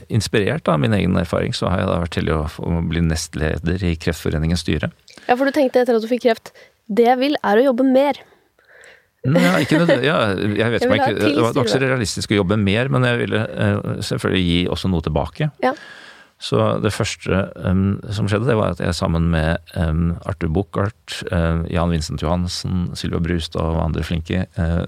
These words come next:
Speaker 1: mennesker, em, jobbet for å reise et nytt radiumhospital.
Speaker 2: Mm.
Speaker 1: Det fikk vi til. Em, em, eh, så, og de som kjører forbi, eh, Radiumhospitalet, eh, vil jo nå se at det, eh, reises, em, og vil åpnes i løpet av noen få år.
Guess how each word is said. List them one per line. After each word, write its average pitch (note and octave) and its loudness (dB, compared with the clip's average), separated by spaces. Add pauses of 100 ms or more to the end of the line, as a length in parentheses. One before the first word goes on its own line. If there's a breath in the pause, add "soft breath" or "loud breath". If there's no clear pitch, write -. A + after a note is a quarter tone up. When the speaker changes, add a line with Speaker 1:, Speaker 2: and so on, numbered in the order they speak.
(200)
Speaker 1:
mennesker, - -4 (100)
em, F#2 0 (100)
jobbet F#2 0
for E2+ -2
å E2+ 0
reise E2 0
et - -6
nytt D#2+ 0
radiumhospital. F2 -2 (140)
Speaker 2:
Mm. C4 -2 (520 loud breath)
Speaker 1:
Det G2+ -2
fikk G2+ -2
vi - 0
til. D#3 -2 (160)
Em, G2+ 2 (400)
em, F#2+ -2 (140)
eh, F2+ -4
så, F#2 -4 (300)
og F#2 -4
de F2+ -2
som F#2+ -6
kjører E2+ 0
forbi, F2 0
eh, E2+ 0
Radiumhospitalet, F2+ -2
eh, G2 -2 (340)
vil F#2+ -2
jo G2 0
nå F2+ 2
se F2 0
at E2+ -2
det, E2+ 2 (240)
eh, F#2 -4 (440 loud breath)
reises, - -4
em, G2 0
og F#2 -2
vil F#2+ 0
åpnes E2+ -2
i F#2 2
løpet E2 -2
av F#2+ 0
noen E2+ -2
få F#2+ 0
år. E3+ -6